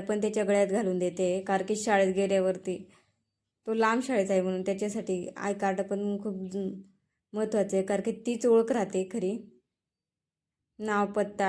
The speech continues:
ॲड्रेस वगैरे सगळं असतं. आता आपला वारकरी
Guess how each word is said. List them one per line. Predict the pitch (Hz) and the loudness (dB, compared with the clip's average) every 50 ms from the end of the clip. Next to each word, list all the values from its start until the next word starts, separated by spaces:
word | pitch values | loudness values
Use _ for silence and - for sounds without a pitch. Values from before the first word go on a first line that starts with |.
| 185 190 | 2 2
ॲड्रेस | 190 185 190 190 190 196 202 196 - | 0 0 0 0 0 0 -2 -4 -6
वगैरे | 196 190 185 190 196 | -4 -2 -2 -2 -2
सगळं | 190 - 196 180 185 180 | -2 -4 -4 -2 -2 -2
असतं. | 185 185 - - 185 196 208 202 - _ _ _ _ _ _ _ _ _ _ _ _ _ _ _ _ _ _ _ _ _ _ _ _ _ _ _ _ _ _ _ _ _ _ _ _ _ _ _ _ _ _ _ _ _ _ _ _ _ _ _ _ _ _ _ _ _ _ _ _ _ _ _ _ _ _ _ _ _ _ _ _ _ _ _ _ _ _ _ _ _ _ _ _ _ _ | -2 -4 -6 -6 -6 -6 -8 -12 -18 _ _ _ _ _ _ _ _ _ _ _ _ _ _ _ _ _ _ _ _ _ _ _ _ _ _ _ _ _ _ _ _ _ _ _ _ _ _ _ _ _ _ _ _ _ _ _ _ _ _ _ _ _ _ _ _ _ _ _ _ _ _ _ _ _ _ _ _ _ _ _ _ _ _ _ _ _ _ _ _ _ _ _ _ _ _
आता | 214 208 214 214 | -12 -2 0 0
आपला | 214 208 214 214 208 | 0 2 2 0 2
वारकरी | 208 208 202 208 202 208 208 208 220 | 4 4 2 2 2 0 -2 0 -2